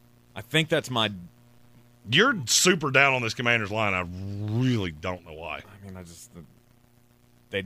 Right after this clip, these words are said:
Speaker 1: you don't have a really good player, in my opinion.
Speaker 2: No, it's all about the cohesion of the line.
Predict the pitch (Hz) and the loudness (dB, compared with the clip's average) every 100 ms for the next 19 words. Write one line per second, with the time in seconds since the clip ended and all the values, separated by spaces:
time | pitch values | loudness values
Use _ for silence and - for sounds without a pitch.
0 | 90 95 101 - - 98 92 82 - - | -6 -10 -10 -10 -10 -8 -8 -10 -14 -20
1 | _ - - - 98 110 123 120 104 92 | _ -20 -20 -12 -8 -2 -2 0 -2 -4
2 | 90 71 95 76 67 78 78 67 90 73 | -8 -8 -8 -8 -12 -18 -20 -20 -20 -20
3 | 60 - 113 104 92 85 104 98 104 95 | -20 -20 -10 -6 -4 -4 -4 0 2 2
4 | 101 95 85 90 101 98 82 95 104 73 | 0 -2 -4 0 0 0 -4 -2 -2 -4